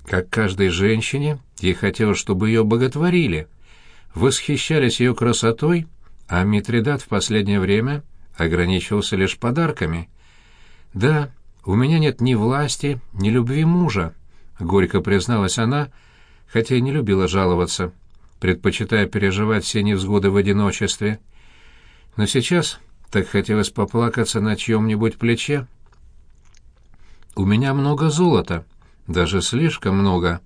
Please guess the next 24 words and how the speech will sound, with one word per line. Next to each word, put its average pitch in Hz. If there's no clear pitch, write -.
но 92
мне 98
оно 104
не 117
нужно. 110
Неприятно 160
сознавать, 151
что -
ты 117
перестала 117
интересовать 127
мужа». 107
«Да, 151
золото 123
у 143
Митридата 151
действительно 98
горы», 147
согласился 92
Пантелеймон. 95
«Как-то 151
он 156
говорил 170
мне, 98